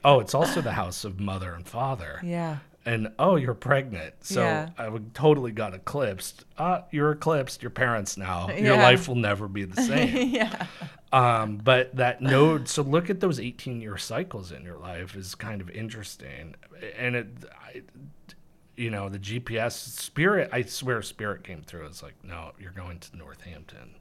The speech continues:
Speaker 2: Yeah.
Speaker 1: for Peter's death burrito."
Speaker 2: Yeah. Oh, that was so special.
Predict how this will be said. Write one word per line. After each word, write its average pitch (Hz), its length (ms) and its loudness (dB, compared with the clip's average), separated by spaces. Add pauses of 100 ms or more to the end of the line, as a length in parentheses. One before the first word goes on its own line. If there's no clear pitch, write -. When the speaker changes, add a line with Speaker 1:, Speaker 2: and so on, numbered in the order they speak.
(140)
Speaker 2:
Yeah. 147 340 -10 (120)
Speaker 1:
for 95 260 -10 (320)
Peter's 87 480 -10 (240)
death - 300 -14
burrito." 85 500 -16 (120)
Speaker 2:
Yeah. 190 800 -8 (420)
Oh, - 580 -16 (200)
that 180 160 -14
was 170 120 -10
so - 160 -14
special. 135 640 -14